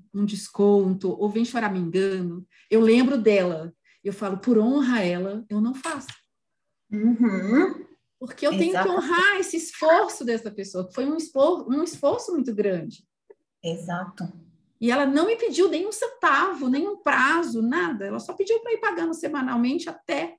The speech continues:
Speaker 1: o dia da consulta.
Speaker 2: Exatamente.
Speaker 1: Então, quer dizer,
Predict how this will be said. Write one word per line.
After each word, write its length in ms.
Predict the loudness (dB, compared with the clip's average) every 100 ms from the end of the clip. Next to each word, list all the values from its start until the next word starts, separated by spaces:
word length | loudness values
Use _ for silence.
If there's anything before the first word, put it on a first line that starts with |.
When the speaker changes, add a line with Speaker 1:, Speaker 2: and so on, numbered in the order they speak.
| -12
Speaker 1:
o 60 |
dia 140 | -10 -8
da 80 | -8
consulta. 360 | -8 -10 -12 _ _ _ _ _ _ _ _ -10
Speaker 2:
Exatamente. 500 | -6 -4 -2 -2 -2
Speaker 1:
Então, 220 | -2 0
quer 60 | -2
dizer, 240 | -4 -6